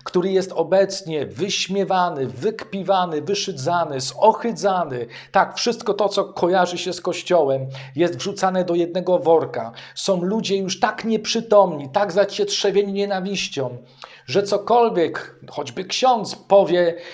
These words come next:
to jest już człowiekiem, którego należy potępić, skreślić.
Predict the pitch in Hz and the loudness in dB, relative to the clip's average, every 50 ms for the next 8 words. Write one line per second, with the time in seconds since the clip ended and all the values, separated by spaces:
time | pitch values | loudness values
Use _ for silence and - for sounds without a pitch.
0 | - - - - - - 226 208 202 196 202 202 - 185 202 190 - - - - | -18 -18 -14 -6 0 2 2 4 4 2 2 0 -6 -6 -6 -4 -6 -6 -4 0
1 | 175 180 165 180 180 170 170 170 180 175 170 165 156 156 156 151 151 143 135 - | 0 2 2 2 0 -2 -2 -2 0 0 2 0 -2 -4 -8 -8 -8 -8 -10 -10
2 | - 175 175 170 175 175 - 156 165 165 160 156 160 160 165 175 170 165 170 175 | -8 -2 4 6 6 6 6 6 4 4 4 4 4 4 4 4 4 2 2 -2
3 | - - - 220 196 202 - 214 214 202 196 180 190 - - 147 135 131 - - | -2 0 2 2 2 4 4 2 2 2 -2 -4 -6 -8 -8 -8 -8 -8 -6 -6
4 | - - - - - - 165 180 208 202 180 180 - - 147 147 135 131 - - | -6 -6 -6 -8 -6 -2 2 4 4 4 2 0 -6 -6 -6 -6 -6 -6 -6 -8
5 | - | -10